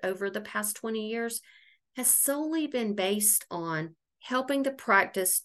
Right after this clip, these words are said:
do their jobs effectively, which helps the patient. So when he's describing this workflow solution to me, yes, it, honestly, it is a fantastic solution.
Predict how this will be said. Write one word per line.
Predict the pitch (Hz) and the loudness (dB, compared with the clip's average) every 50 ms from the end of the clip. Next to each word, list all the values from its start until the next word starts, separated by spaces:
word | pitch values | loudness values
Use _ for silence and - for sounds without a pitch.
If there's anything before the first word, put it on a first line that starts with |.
| - - | -4 0
do | 214 220 214 220 214 | 2 2 2 2 2
their | 220 208 202 190 | 2 2 2 0
jobs | 196 - 170 151 147 143 143 147 - - - - | 0 0 0 2 2 0 0 0 -2 -2 -4 -4
effectively, | 156 156 - - - - - - - - - - - - - - 151 - _ - - - - _ _ _ _ _ _ _ _ - | -8 -8 -6 -4 -4 -4 -4 -6 -10 -10 -10 -10 -12 -12 -12 -12 -14 -16 _ -20 -20 -20 -20 _ _ _ _ _ _ _ _ 0
which | 233 269 240 - - - | 2 2 2 2 -2 -2
helps | 208 190 175 - - - | 0 -2 0 2 2 2
the | - 165 | 2 0
patient. | 156 156 160 156 147 151 - - - - - - - _ _ _ _ _ _ _ _ _ _ | -2 -4 -6 -6 -4 -6 -6 -8 -8 -8 -10 -12 -18 _ _ _ _ _ _ _ _ _ _
So | - - - - 262 240 | 0 2 4 6 6 6
when | 226 226 240 | 6 4 2
he's | 240 240 294 285 320 - | 0 0 -2 -2 -2 0
describing | - 311 - - - 240 226 226 226 214 214 | 0 0 0 0 2 2 2 2 2 2 2
this | 202 190 - - | 2 0 0 0
workflow | - 175 165 - - - 175 170 | 0 0 -2 -2 0 0 -2 0
solution | 160 - - 170 180 208 233 - 233 208 | 0 -2 -2 0 0 0 0 0 -2 -2
to | 208 - | -2 -2
me, | 170 147 - | -2 0 4
yes, | - 262 240 175 - - | 6 6 6 6 6 6
it, | 226 - - - | 6 4 4 2
honestly, | - 208 - 220 202 - 175 131 135 - - 202 | 2 4 4 4 4 4 2 2 0 2 2 4
it | 220 233 | 4 4
is | 190 185 | 4 2
a | 151 147 - _ _ _ | 0 -2 -6 _ _ _
fantastic | - 175 165 165 170 - - 185 196 202 - - - - | 2 2 2 2 0 2 4 4 4 4 2 0 0 0
solution. | - - 165 143 143 151 190 208 208 - - 123 127 131 - | 2 2 2 2 2 2 2 2 0 -2 -4 -6 -6 -8 -12